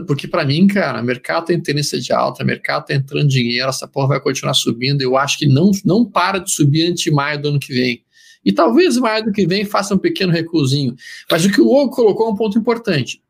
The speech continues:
Tá em tendência de alta, vou operar na ponta da compra. Quando aparecer um pivô de baixa, a gente começa a operar na ponta da venda, mas não antes disso. Mas eu queria ver tua opinião também, Leandro, se tu também é um,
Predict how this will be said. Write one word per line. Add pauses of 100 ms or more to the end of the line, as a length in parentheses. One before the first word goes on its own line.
Tá
em
tendência
de
alta, (240)
vou
operar
na
ponta
da
compra. (540)
Quando
aparecer
um
pivô
de
baixa,
a
gente
começa
a
operar
na
ponta
da
venda, (380)
mas
não
antes
disso. (260)
Mas
eu
queria
ver
tua
opinião
também,
Leandro,
se
tu
também
é
um,